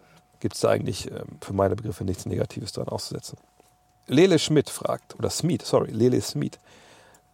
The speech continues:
„Was hast du diese Saison Neues über die Bucks gelernt? Zwar nicht mehr die reguläre Saison oder nicht mehr die Dominanz der regulären Saison der vergangenen Jahre,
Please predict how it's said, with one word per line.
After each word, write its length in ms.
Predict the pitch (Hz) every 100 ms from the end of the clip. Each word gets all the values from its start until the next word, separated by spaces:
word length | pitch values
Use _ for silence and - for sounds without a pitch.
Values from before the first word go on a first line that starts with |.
| _ _ _ -
„Was 400 | 143 - - - _ _
hast 280 | - 151 -
du 40 |
diese 180 | 139 147
Saison 300 | 127 127 120
Neues 260 | 120 139 -
über 100 | 110
die 60 |
Bucks 280 | 107 160 -
gelernt? 420 | 98 - - -
Zwar 160 | - 113
nicht 240 | 135 -
mehr 360 | 135 117 113 117 - _ _ -
die 100 | 110
reguläre 440 | 110 117 107 107
Saison 600 | 98 98 117 131 127 - - _
oder 140 | 98
nicht 160 | 95 101
mehr 80 | 95
die 180 | - 98
Dominanz 460 | 101 98 110 139
der 120 | - 107
regulären 260 | 104 101
Saison 300 | 101 101 104
der 100 | -
vergangenen 380 | - 101 123 113
Jahre, 280 | 104 101